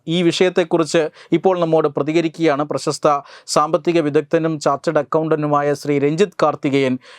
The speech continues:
ഈ വിഷയത്തെക്കുറിച്ച്, അല്ലെങ്കിൽ ഈ തത്വമയിയുടെ, ആ, ലൈവത്തോൺ സെമിനാറിനെ കുറിച്ച്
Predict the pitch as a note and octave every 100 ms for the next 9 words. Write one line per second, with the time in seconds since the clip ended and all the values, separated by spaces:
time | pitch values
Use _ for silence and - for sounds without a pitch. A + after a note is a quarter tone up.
0 | - D#3+ D#3 F3+ E3 D#3+ D#3 D3 D3+ C#3+
1 | C#3+ _ C3+ D3 C#3+ D3 D3 F3 E3 E3
2 | D#3+ D#3 D3 C#3+ C3 - _ C#3 C3 C3
3 | - C#3 B2+ C3 C3+ E3+ F#3 - F3 D#3+
4 | - D3 D#3 D3+ D3 - C3+ B2+ C3